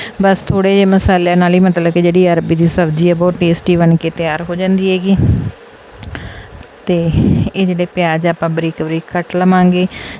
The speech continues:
ਜੇ ਕੋਈ ਆਪਣਾ, ਮਤਲਬ ਕਿ, ਜਿਹੜਾ ਕੋਈ ਪਹਿਲੀ ਵਾਰ ਆਪਣੇ ਚੈਨਲ 'ਤੇ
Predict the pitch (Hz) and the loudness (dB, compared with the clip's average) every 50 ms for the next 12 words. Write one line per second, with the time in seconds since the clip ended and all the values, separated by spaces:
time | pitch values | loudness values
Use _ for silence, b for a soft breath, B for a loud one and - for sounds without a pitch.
0 | B 208 202 190 202 190 - 196 190 190 190 180 - 185 185 190 190 190 B B | B 0 2 2 2 0 0 0 2 2 2 0 0 0 2 4 4 4 B B
1 | B B B B B B B B - - 202 190 190 180 190 190 190 190 180 175 | B B B B B B B B -2 0 2 2 2 2 2 2 2 2 2 2
2 | 185 180 175 185 180 190 190 196 196 190 - 190 185 180 180 190 196 202 196 190 | 0 2 2 2 2 2 2 2 0 0 0 0 -2 0 2 2 2 2 2 0
3 | 180 - - 180 175 175 - 190 180 180 180 180 180 175 175 - 185 | 0 0 2 0 0 2 2 2 4 4 4 4 2 0 0 0 0